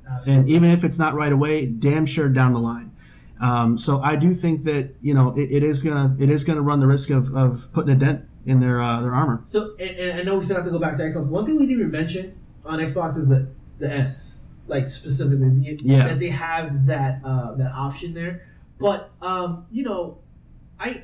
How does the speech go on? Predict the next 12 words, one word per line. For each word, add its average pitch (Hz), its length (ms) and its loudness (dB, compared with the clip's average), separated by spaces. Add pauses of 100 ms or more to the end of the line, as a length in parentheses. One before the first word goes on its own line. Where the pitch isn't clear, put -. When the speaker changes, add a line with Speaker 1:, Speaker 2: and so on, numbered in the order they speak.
Speaker 1:
I, 220 320 -8 (460)
I 208 140 0
look 233 280 -2
at - 280 -10 (260)
what 196 240 -2
Sony 202 420 -2
did 151 260 -4
with 139 160 2
the 135 80 -8
PlayStation 147 520 -6
five 131 280 0
digital. 147 680 -4